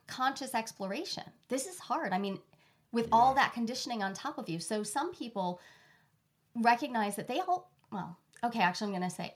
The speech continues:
Speaker 1: almost all people recognize that they have a choice about their behavior. They have a, cho-, you know, like, we,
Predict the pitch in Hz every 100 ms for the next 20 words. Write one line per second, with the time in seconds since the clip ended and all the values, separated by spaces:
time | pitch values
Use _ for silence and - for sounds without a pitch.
0 | 302 453 359 285 302 190 180 185 185 190
1 | 180 180 294 311 240 - 196 135 - 180
2 | 175 175 151 - 170 160 262 311 - _
3 | _ _ _ _ _ _ _ _ _ -
4 | 226 185 - - - 214 160 156 220